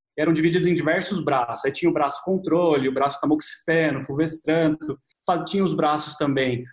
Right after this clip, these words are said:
ah, de terapia endócrina, mais o fast mimicking diet. Então, fast mimicking diet tamoxifeno, fast mimicking diet e, e fulvestranto, é, mostrando que esses braços, quando a gente associa com, fast,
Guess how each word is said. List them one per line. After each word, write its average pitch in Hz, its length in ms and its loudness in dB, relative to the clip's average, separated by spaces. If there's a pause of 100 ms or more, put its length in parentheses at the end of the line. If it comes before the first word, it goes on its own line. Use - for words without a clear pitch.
(120)
ah, 143 200 -4
de 151 160 2
terapia 139 800 0 (100)
endócrina, 185 640 0
mais 180 720 0 (100)
o 165 100 -6
fast 160 360 0
mimicking 156 460 6
diet. 117 360 0
Então, 131 380 -4 (320)
fast 147 200 0
mimicking 139 240 2
diet 131 240 0
tamoxifeno, 185 680 0
fast 170 340 -2
mimicking 165 320 2
diet 151 480 0 (280)
e, 151 240 4
e 151 40 6
fulvestranto, 151 1000 2 (440)
é, 143 260 0
mostrando 190 840 2
que 151 180 0
esses 196 240 0
braços, 135 360 0
quando 143 120 0
a 139 40 0
gente 143 180 -2
associa 214 640 0
com, 165 180 2
fast, 151 320 -2